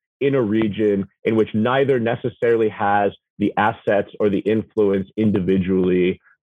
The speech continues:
to, to bring about, um, positive outcomes. Even working, uh, with a partner like India, I think would be a challenge. So some of the things, baggage over aukus, um,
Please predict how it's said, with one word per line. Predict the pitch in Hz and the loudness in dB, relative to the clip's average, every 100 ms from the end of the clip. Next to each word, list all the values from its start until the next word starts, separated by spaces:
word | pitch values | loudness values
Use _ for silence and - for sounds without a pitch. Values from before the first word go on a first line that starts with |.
| - | -6
to, | 117 95 98 95 98 | -2 2 2 2 0
to | - 98 | -2 -2
bring | 87 117 110 | 0 0 0
about, | 98 101 95 90 85 - | 0 0 0 0 -2 -4
um, | 98 92 87 87 90 - | -2 0 0 2 0 -2
positive | - 104 92 87 95 80 - | -2 -2 0 -2 -2 -2 -2
outcomes. | 87 - - 85 85 85 - | -2 -2 -4 -2 0 -2 -4
Even | 135 139 131 120 - - | -2 0 0 -2 -6 -4
working, | 110 117 110 95 90 _ _ - | -2 0 0 -2 -4 _ _ -2
uh, | 95 92 | 0 0
with | - 110 | 0 0
a | 104 | 0
partner | - 95 101 | -2 -2 0
like | 95 87 - | 0 -2 -2
India, | 92 90 85 85 - - | 0 2 2 0 -4 -6
I | 80 | -2
think | 95 85 - | 0 -2 -6
would | - 107 98 | -2 -2 0
be | 95 | -2
a | 95 - | -2 -2
challenge. | 95 92 87 85 - | -2 0 0 -4 -2
So | 113 95 - _ - | 0 0 -4 _ -2
some | 165 | 0
of | 165 | 0
the | 139 | -2
things, | - 135 127 123 123 | -2 -2 0 0 -2
baggage | 95 113 120 120 123 123 | -2 0 0 0 -2 0
over | 117 110 117 | 0 0 -2
aukus, | 104 110 - 110 107 104 - - | -2 -4 -2 0 0 -2 -10 -8
um, | 95 101 98 98 95 98 | -2 0 2 0 0 -2